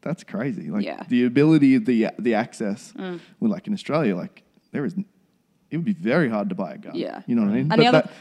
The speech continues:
Speaker 1: but it's almost like how we, and it's interesting 'cause you're both from different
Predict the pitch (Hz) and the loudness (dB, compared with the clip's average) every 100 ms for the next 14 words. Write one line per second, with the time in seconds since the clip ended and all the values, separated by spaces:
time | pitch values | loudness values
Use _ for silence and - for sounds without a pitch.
0 | - 160 156 - 180 180 165 139 - 151 | -4 0 0 2 4 4 4 0 -2 -2
1 | 120 113 113 120 123 120 113 113 87 - | 2 2 2 2 2 0 0 -2 -6 -16
2 | _ _ _ _ _ _ _ _ 139 120 | _ _ _ _ _ _ _ _ 0 4
3 | 196 196 123 107 110 107 92 117 - 110 | 4 4 2 -2 -2 -6 -4 -4 -4 -2
4 | 104 104 104 95 | -2 -2 -6 -8